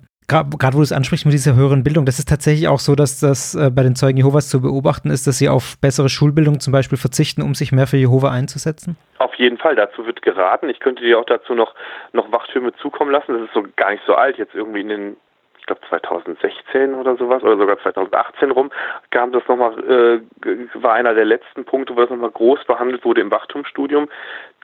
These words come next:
Speaker 2: dass die Weisheit dieser Welt ist Torheit bei Gott, diesen Bibelvers gibt es. Also ich kann die ganzen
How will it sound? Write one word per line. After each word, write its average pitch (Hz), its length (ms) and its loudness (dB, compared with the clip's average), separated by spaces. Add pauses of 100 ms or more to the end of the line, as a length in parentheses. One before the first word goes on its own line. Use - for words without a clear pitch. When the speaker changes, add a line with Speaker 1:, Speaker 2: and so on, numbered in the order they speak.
(180)
Speaker 2:
dass 113 120 0 (600)
die 127 160 -2
Weisheit 120 480 0
dieser 113 320 -2
Welt 113 240 2
ist - 160 -10
Torheit 123 440 -2
bei 110 120 0
Gott, 107 380 0
diesen 110 240 -12
Bibelvers 104 500 -4
gibt - 220 -6
es. - 60 -10
Also 107 100 2
ich - 60 -4
kann 139 120 0
die 120 80 6
ganzen 120 320 0